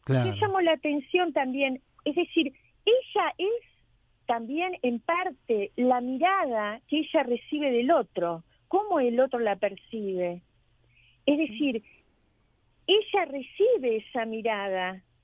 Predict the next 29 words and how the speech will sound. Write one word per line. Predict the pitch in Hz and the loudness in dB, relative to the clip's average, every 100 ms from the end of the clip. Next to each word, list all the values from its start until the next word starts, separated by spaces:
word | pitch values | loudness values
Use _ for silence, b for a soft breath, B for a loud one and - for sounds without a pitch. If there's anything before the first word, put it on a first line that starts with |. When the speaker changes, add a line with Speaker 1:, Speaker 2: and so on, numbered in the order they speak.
| _ _ _ - | _ _ _ -2
Speaker 2:
co-, | 277 269 _ - | 0 0 _ -14
de | 214 285 320 370 - _ _ _ _ _ _ _ _ | -4 0 0 0 -6 _ _ _ _ _ _ _ _
que | - 277 | -2 0
la | 269 | 0
pone | - 359 381 | -2 -2 -2
en | 302 | -4
un | 320 | -2
lugar | 311 277 294 285 | 0 0 0 0
de | 269 - - | -6 -4 -2
otro, | 294 214 - 185 180 | -2 -2 -6 -2 0
del | 214 254 | 0 2
otro, | 302 - 220 | 0 0 0
del | 214 | 0
extranjero, | 220 - 240 233 226 - 247 190 170 170 _ - | -2 -6 -4 -4 -4 -2 0 0 -2 -6 _ -4
del | 233 247 | -2 4
Speaker 1:
Hmm. | 151 117 | 4 4
Speaker 2:
ajeno, | 104 226 208 | 0 -2 0
del | 214 | 0
que | 254 | 0
no | 254 294 | 0 0
pertenece. | 277 240 247 233 220 190 _ 180 170 - _ _ _ _ _ _ _ - | -2 -2 -2 -2 -2 -8 _ -10 -10 -14 _ _ _ _ _ _ _ -6
Speaker 1:
Así, | 127 185 127 | -4 -2 -2
Speaker 2:
Ya | 392 370 339 | 0 0 0
Speaker 1:
sí. | 127 120 | -2 0
Speaker 2:
desde | 277 269 370 | 0 2 2
ese | 370 381 | 2 -2
primer | 254 277 269 285 | -2 -2 0 0
momento | 262 254 269 302 247 208 196 180 - | 0 0 0 0 0 0 0 0 0
ella | 254 - | -2 0